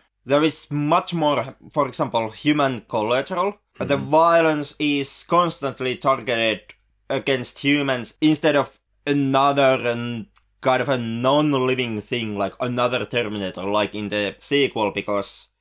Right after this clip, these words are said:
Speaker 1: the effects work simply weren't up to standard in eighty-four when, when this one was shot. So Cameron had to scrap the whole idea of two Terminators fighting. But, but overall, like,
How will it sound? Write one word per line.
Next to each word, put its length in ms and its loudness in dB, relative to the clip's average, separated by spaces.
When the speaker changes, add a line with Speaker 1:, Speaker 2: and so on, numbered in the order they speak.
Speaker 1:
the 320 -2
effects 400 -4
work 320 -4
simply 340 -4
weren't 480 -4
up 320 -2
to 120 -4
standard 880 -4
in 320 2
eighty-four 800 0
when, 220 -4
when 300 -6
this 240 0
one 220 0
was 140 -2
shot. 520 0
So 840 -2
Cameron 360 -2
had 220 -10
to 100 -6
scrap 500 -6
the 100 -4
whole 280 0
idea 420 0
of 280 -2
two 240 0
Terminators 640 -8
fighting. 480 -6
But, 180 0
but 260 0
overall, 560 4
like, 340 0